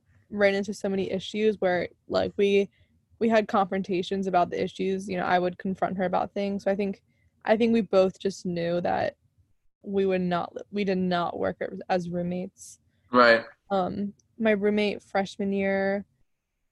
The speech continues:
Speaker 1: we, I think we also both kind of knew that we weren't working as roommates.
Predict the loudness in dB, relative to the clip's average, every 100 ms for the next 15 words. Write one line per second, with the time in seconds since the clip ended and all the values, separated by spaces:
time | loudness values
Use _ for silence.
0 | _ -8 -4 -2 0 0 2 0 2 2
1 | 2 2 2 2 2 0 -2 -2 0 0
2 | -2 -2 -2 -2 0 -2 -2 -4 -2 -4
3 | -2 -2 -4 -8 -18 -20